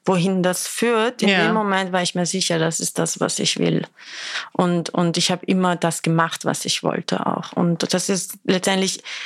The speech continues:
Speaker 1: war das auch die Erziehung meiner Eltern, die
Speaker 2: Mhm.
Speaker 1: halt ihnen dann doch nicht so ganz recht war, dass ich mache, was ich will, obwohl sie mich dazu erzogen haben,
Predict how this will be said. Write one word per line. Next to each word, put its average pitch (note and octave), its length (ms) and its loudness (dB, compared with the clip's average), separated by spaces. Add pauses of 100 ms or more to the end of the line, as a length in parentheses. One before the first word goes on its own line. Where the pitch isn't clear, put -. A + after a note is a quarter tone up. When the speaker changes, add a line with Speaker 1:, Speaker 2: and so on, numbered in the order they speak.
(280)
Speaker 1:
war F#3 180 2
das A3 220 -2
auch G3 140 0
die - 120 -2
Erziehung F3+ 440 0
meiner E3+ 320 2
Eltern, F#3+ 480 0
die G#3 60 2
Speaker 2:
Mhm. F#3+ 180 4
Speaker 1:
halt F3+ 240 2
ihnen F#3+ 260 0
dann F#3 160 2
doch F#3 140 2
nicht G3+ 220 -2
so E3+ 60 -4
ganz E3 300 0
recht D3+ 300 0
war, D3 100 2
dass D3+ 180 0
ich D3 140 0
mache, D3+ 360 0
was D#3+ 200 0
ich - 160 0
will, F#3 180 2
obwohl E3 260 2
sie D#3+ 120 2
mich D#3+ 160 2
dazu D#3+ 280 0
erzogen E3+ 520 0
haben, D#3 320 2